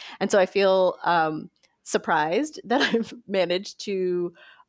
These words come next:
um, work on a great many projects now that have involved technology and, and websites. I feel very lucky that I've had the opportunity to do that. Um, and I think that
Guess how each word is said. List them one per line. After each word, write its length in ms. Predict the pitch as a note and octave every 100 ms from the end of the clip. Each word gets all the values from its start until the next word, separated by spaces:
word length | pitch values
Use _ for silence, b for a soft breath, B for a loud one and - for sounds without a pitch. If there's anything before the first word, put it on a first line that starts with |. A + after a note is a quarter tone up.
| G3
um, 220 | F#3 F3
work 320 | F3 F3+ - -
on 420 | F3 F3 D#3 D#3+ -
a 60 |
great 280 | E3+ F3+ F3+
many 160 | E3+ E3+
projects 540 | F3 D#3 F#3 F#3 -
now 280 | G3+ G3+ G#3+
that 160 | G3+ G3
have 140 | F3+
involved 640 | F#3 F3+ E3+ D#3+ F3 F#3 -
technology 640 | F#3+ F3+ F3 F3 F3+ E3+
and, 200 | E3+ E3
and 120 | - F3
websites. 640 | F3 - F3 E3+ - - B B B B _ -
I 80 |
feel 500 | F#3+ G#3+ F#3+ F#3 F3
very 220 | E3 D#3 C#3+
lucky 320 | D#3 - E3
that 100 | D#3
I've 120 | D3+
had 140 | D#3+
the 60 | -
opportunity 640 | C3+ D#3+ - F3 E3 D#3+
to 60 | D#3+
do 200 | D#3+ E3
that. 380 | G3+ A3+ C4 - b b b _
Um, 300 | F#3 E3+ E3 -
and 100 | F3
I 120 | E3+
think 340 | - F3+ E3+
that 140 | F3